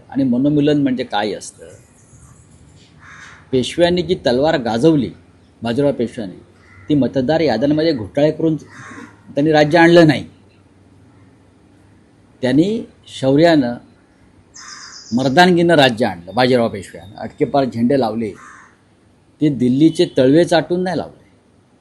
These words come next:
बाजीराव पेशवे हा दिल्लीचा गुलाम नव्हता.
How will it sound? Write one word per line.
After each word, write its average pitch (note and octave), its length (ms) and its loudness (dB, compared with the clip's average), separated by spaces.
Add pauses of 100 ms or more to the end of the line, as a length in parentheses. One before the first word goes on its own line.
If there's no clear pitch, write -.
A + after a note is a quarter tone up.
(960)
बाजीराव C3 340 -2
पेशवे D3+ 460 -2 (400)
हा C#3 60 -2
दिल्लीचा C3+ 460 0
गुलाम D#3 320 2
नव्हता. E3 380 -4